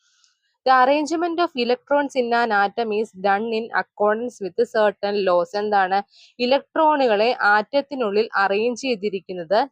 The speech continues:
ചില ലോസ്, ചില നിയമങ്ങൾക്കനുസരിച്ചാണ്. ആ നിയമങ്ങൾ എന്താണെന്നാണ് ഇനിയും പഠിക്കുവാനായിട്ട് പോകുന്നത്. ഒന്നാമത്തെ ലോ എന്ന് പറയുന്നത് the maximum number of electrons that can be accommodated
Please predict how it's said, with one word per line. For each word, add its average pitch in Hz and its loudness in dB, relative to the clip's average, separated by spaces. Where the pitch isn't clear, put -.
ചില 247 -2
ലോസ്, 226 2
ചില 233 -2
നിയമങ്ങൾക്കനുസരിച്ചാണ്. 226 -4
ആ 262 4
നിയമങ്ങൾ 240 0
എന്താണെന്നാണ് 170 -4
ഇനിയും 208 -8
പഠിക്കുവാനായിട്ട് 165 -8
പോകുന്നത്. 185 -8
ഒന്നാമത്തെ 262 0
ലോ 220 4
എന്ന് 190 -6
പറയുന്നത് 160 -2
the 220 0
maximum 277 0
number 208 -2
of 202 -4
electrons 202 -2
that 190 2
can 220 0
be 233 -6
accommodated 214 -4